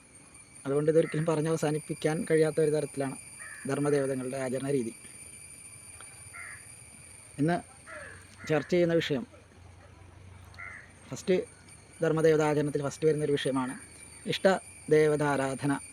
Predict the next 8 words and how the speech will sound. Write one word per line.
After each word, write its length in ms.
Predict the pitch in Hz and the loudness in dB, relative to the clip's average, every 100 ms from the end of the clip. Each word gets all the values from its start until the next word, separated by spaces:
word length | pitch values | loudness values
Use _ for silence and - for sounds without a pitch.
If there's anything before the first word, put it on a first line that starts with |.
| - - | -12 -6
കുറിച്ചാണ് 360 | 127 - 127 - - - - | -4 -2 -4 -6 -14 -20 -14
പറയുക. 240 | - 127 98 - - - - - - - - - - - - - - | -4 -2 -4 -8 -20 -20 -20 -20 -20 -20 -20 -20 -20 -20 -20 -20 -20
അപ്പോൾ 160 | - 170 | -4 0
നമ്മുടെ 180 | 180 180 | 2 2
നാട്ടിൽ, 240 | 170 156 170 156 | 2 0 -2 0
നാട്ടിലൊക്കെ 380 | 156 156 151 156 151 | -2 -2 0 0 -2
നമ്മുടെ 220 | 151 147 - | -2 -2 -2
കുലത്തിലൊക്കെ 420 | - 135 139 143 | -4 -4 -2 -2